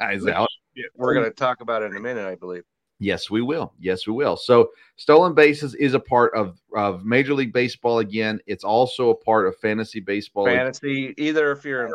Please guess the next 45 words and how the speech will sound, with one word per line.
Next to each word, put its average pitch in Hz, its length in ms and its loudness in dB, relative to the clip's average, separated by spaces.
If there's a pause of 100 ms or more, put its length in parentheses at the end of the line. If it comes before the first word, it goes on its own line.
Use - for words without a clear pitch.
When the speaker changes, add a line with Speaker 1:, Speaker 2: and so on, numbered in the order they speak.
Speaker 2:
points 143 480 -10 (100)
as, 131 300 -4
or 135 220 -4
cats, 117 420 -6
because 110 420 -12
as 113 200 -8
you 117 80 -12
mentioned, 120 380 -8
a 110 60 -6
stolen 123 380 -4
base 123 260 -4
is 101 120 -16
a 107 60 -14
point. 151 360 -6 (540)
Speaker 1:
That's - 200 -20
right. 80 260 -14 (680)
That 95 240 0
is 98 100 -2
Speaker 2:
So 104 120 0
Speaker 1:
right. 92 140 2
So - 240 -10
it's, 98 480 -8
it's 113 220 0
adding 147 420 2
up 151 220 -2
for 156 80 -4
your 147 160 0
teams. 151 640 -2 (320)
It's 95 240 -6
making, 127 600 -2
uh, 104 420 2
it's - 160 -4
helping 127 400 0
you 127 220 0
on 117 180 4
your 113 100 0
fantasy 117 460 0
baseball 104 420 -2
team, 104 300 -4
and 135 160 0
it's 131 180 -6
easier 143 640 -2 (460)
to 117 80 -2
find 120 420 0
guys, 92 600 0